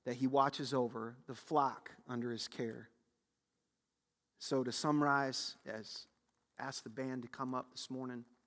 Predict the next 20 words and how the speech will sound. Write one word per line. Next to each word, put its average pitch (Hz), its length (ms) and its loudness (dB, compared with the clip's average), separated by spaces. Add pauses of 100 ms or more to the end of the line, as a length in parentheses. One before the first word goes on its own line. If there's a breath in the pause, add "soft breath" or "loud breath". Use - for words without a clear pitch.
(1700)
brothers 135 240 4
and 131 80 0
sisters, - 640 -2 (1160)
there 156 140 10
is 165 140 8
such - 260 4
a 156 40 -2
thing, 151 280 0
I 135 60 2
believe, 131 320 0
as 113 100 -8
a - 40 -18
kingdom 127 320 -2
pace. 113 440 -10 (1800)
And 135 100 4
it 151 100 2
starts - 460 8
with 139 340 4 (420)
our 135 120 0
posture, 147 640 6